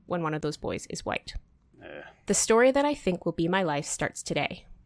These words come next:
Speaker 1: Suddenly, at just sixteen years old, Amal's bright future is upended. He's convicted of a crime he didn't commit and sent to prison.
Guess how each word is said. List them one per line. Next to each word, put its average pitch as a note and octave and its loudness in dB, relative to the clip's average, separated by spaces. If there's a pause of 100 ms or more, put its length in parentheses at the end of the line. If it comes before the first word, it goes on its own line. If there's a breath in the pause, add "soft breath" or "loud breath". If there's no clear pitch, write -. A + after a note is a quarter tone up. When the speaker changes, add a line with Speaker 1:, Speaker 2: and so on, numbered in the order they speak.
(160)
Speaker 1:
Suddenly, A3 2
at G#3 -4
just G#3 -2
sixteen A#3 -4
years B3+ 0
old, F#3 2
Amal's E3+ 0
bright - 0
future F3 -2
is - -6
upended. - -4 (140)
He's F#3 0
convicted F3 0
of A#3 -2
a A#3 -2
crime F3+ 2
he E3+ -2
didn't - -2
commit D#3+ -4
and F3 -6
sent - -4
to F3+ -6
prison. D#3 -6